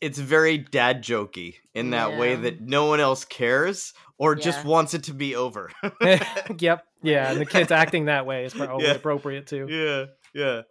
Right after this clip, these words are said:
Speaker 3: Maybe I'm
Speaker 1: Anyway.
Speaker 3: old 'cause I was like, "Ah, yes, a dad joke. Excellent." <laughs>
Speaker 1: Which is weird because we go from that, this awkward joke moment,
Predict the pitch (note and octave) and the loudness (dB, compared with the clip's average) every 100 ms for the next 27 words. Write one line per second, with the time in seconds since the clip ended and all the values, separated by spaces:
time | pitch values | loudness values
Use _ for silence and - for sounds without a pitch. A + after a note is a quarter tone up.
0 | _ C#3 D3+ D#3 D3 C3+ C3+ B2+ B2+ C#3 | _ -2 2 6 4 4 2 0 -2 -8
1 | B2+ B2+ B2+ B2+ A#2+ C#3 C#3 A2+ A#2 C#3+ | -6 -6 -6 -6 -6 -2 -2 -2 -2 -2
2 | A#2 - A#2+ B2+ - C#3 B2 C3 A2+ - | -2 -6 -12 -10 -2 0 -2 -6 -10 0
3 | C#3+ C#3 - A#2 B2+ - D#3 D3 - - | 0 0 -4 -10 -8 -2 0 -2 -10 -18
4 | _ - F3 G3+ C4+ G#3 B3+ G#3 F#3+ G3+ | _ -6 -2 0 0 0 0 0 2 0
5 | E3 D#3+ G#3+ A3 D#3 C3 C#3+ A3 - - | 0 0 2 2 2 4 6 4 -2 -16
6 | _ C#3 D3 - C#3+ D#3 F3+ F3+ F3+ E3+ | _ -6 -6 -4 0 2 2 2 2 2
7 | D#3 C#3 D3+ D#3+ E3+ E3+ F3 F#3+ A3 | -2 0 2 2 0 0 0 0 -2